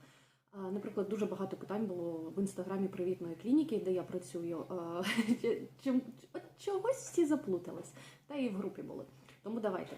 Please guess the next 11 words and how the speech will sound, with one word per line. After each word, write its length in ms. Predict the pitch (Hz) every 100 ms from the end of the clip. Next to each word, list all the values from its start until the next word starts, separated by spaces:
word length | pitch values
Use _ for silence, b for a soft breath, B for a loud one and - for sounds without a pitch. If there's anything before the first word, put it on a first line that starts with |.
| - -
озвучимо 580 | 196 226 285 339 339
коротко 560 | 339 - 214 262 262 226
та 160 | 226 190
ясно. 400 | 160 - - 127 - -
Поговоримо 520 | 196 208 233 208 185
сьогодні 400 | - 180 185 180
про 140 | -
схему 300 | - - 180
харчування 540 | 165 - - 165 160 170
після 280 | 185 - 160
року 440 | 233 311 392 403